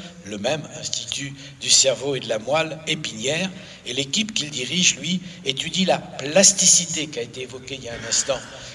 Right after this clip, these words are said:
euh, par, euh, monsieur Pic, du cerveau adulte. Et il nous parlera des nouvelles techniques qui permettent d'étudier comment les neurones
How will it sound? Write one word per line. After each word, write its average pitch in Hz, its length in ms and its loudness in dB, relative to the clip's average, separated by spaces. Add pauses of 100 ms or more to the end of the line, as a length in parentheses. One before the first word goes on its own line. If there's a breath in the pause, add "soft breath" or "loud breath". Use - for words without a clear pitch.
(140)
euh, 120 580 -2 (720)
par, 120 340 0
euh, 117 240 -8 (340)
monsieur 127 220 4
Pic, 175 340 -6 (260 loud breath)
du 156 100 4
cerveau 123 420 6
adulte. - 440 -8 (680 loud breath)
Et 127 100 6
il 151 160 0
nous 156 100 -2
parlera 139 880 4
des 127 220 -2 (120)
nouvelles 180 320 2
techniques 151 480 -6
qui - 100 -6
permettent 147 440 -2
d'étudier 151 640 -4 (360 loud breath)
comment 185 340 4
les 165 140 2
neurones 151 440 -2